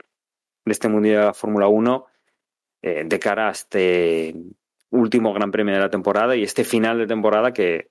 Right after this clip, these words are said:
obviamente va a decidir el, el campeón de una forma, eh, desde luego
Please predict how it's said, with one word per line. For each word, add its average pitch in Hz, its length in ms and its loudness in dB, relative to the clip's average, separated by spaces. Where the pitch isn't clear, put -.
obviamente 90 380 -4
va 95 80 2
a 92 60 2
decidir 98 680 0
el, 87 720 -2
el - 220 -8
campeón 104 680 0
de 101 60 0
una 92 140 -2
forma, 90 840 -2
eh, 92 280 -2
desde 104 300 0
luego 113 1120 4